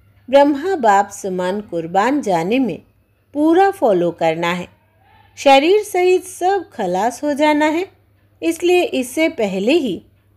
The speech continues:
जीते जी मरना है। बाकी अंत समय में कुछ भी याद न आए। वरदान, विशेषता के संस्कारों को नेचुरल नेचर बनाए,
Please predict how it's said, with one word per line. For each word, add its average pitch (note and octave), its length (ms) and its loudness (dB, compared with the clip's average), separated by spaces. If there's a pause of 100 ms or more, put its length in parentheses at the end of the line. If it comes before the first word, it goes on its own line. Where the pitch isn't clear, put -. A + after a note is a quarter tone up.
जीते A#3 440 0
जी A3 180 -4
मरना F3 380 0
है। F#3 220 -4 (600)
बाकी F#3+ 520 2 (480)
अंत G#4 400 0
समय A#3+ 360 0
में D#4 240 -2
कुछ G3+ 280 -8
भी C4+ 240 -2
याद F3 340 -2
न D#3+ 60 -8
आए। D#3+ 420 -4 (640)
वरदान, D#3+ 640 2 (520)
विशेषता G#3 720 -2
के G4+ 280 0
संस्कारों G3 840 -2
को F4 240 -2
नेचुरल A3+ 640 -2
नेचर A#3+ 560 -2
बनाए, E3+ 520 -2